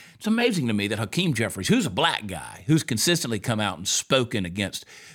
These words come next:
the systemic racism that exists in America and all of the atrocities of America's history and America's past, is gonna come out and say, "Oh, wait, but no, you better trust everything the government tells you."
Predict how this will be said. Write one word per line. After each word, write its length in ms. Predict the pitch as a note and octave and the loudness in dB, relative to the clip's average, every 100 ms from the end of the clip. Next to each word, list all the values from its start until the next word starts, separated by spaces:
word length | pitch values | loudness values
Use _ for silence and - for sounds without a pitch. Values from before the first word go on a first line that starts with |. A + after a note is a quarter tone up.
| - | -4
the 100 | B2+ | 0
systemic 640 | - A#2 - D3+ C3 G#2 | 2 2 2 2 0 -2
racism 800 | G#2+ G2 A#2 A2 - G2+ F2 F#2 | -6 -2 0 2 2 2 2 0
that 100 | F#2 | -2
exists 520 | F2 F2 G#2 F#2+ - | -2 0 0 0 0
in 100 | F#2 | -4
America 560 | D#2 F2 F#2+ E2+ F2+ F#2+ - - | -4 -2 -2 -2 -6 -10 -10 -6
and 140 | A#2 | -4
all 240 | - C3 C3 | 0 0 0
of 60 | |
the 100 | A#2+ | -2
atrocities 720 | G2 - A#2 A2 - G2+ G2+ | -4 -4 0 0 0 -4 -6
of 80 | F#2 | -6
America's 520 | F2 F2+ G2+ E2+ F2 | -6 -2 -2 -2 -6
history 360 | - A2 - F#2+ | -4 -4 -2 -6
and 80 | E2 | -6
America's 420 | F2+ E2+ - D#2 | -4 -6 -6 -14
past, 480 | - A2 F2+ B1 - - - - | -6 -4 -4 -6 -10 -12 -12 -6
is 100 | A#2 | -4
gonna 160 | B2+ | -4
come 200 | G#2+ D3 | -4 -2
out 80 | C3+ | -2
and 80 | G2+ | 0
say, 100 | D3+ C#4+ | -2 0
"Oh, 100 | D4+ | 0
wait, 120 | D4+ | 0
but 140 | C#4+ E4+ | 0 2
no, 240 | D#4 G3 - - | 2 0 -4 0
you 100 | F3+ | 2
better 300 | G#3 G#3+ E3+ | 4 2 0
trust 480 | - A3 F#3 - | 0 2 2 2
everything 420 | D#3+ F3+ F3 D3+ D#3 | 0 2 0 -2 -4
the 80 | |
government 460 | C3 D3+ D3 C3+ G#2+ | 0 0 0 -2 -2
tells 340 | B2+ B2 B2 | 0 0 0
you." 180 | G#2 F#2 | -2 -4